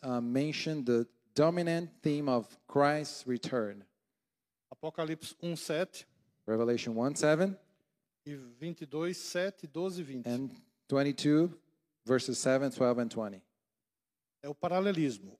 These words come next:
Speaker 2: O que deve ter como promessa para a igreja militante, vai ter a certeza da vitória como para a igreja triunfante.
Speaker 1: The promise that was made to the militant church will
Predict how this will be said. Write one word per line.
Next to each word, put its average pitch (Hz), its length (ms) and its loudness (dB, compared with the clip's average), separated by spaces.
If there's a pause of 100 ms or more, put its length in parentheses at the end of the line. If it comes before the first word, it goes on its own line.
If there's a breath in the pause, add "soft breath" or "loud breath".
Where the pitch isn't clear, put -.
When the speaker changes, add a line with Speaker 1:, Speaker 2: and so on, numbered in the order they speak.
Speaker 2:
O 139 100 -10
que - 160 -8
deve 202 480 -2
ter 139 340 -6 (760)
como 160 180 -8
promessa 180 640 -2
para 160 240 -6
a - 20 -6
igreja 143 320 -10
militante, 143 580 -12 (600)
vai 151 160 -6
ter 165 180 -6
a 170 80 -2
certeza 175 760 -8 (360)
da 151 100 -6
vitória 147 420 -8
como 156 320 -12 (720)
para 151 160 -4
a 147 40 -8
igreja 143 520 -10
triunfante. 135 460 -14 (880)
Speaker 1:
The 117 100 4
promise 160 540 4
that 147 120 4
was 131 240 4
made 127 280 2 (160)
to 127 100 2
the 110 300 0 (640)
militant 147 540 4
church 113 560 -4
will 131 420 4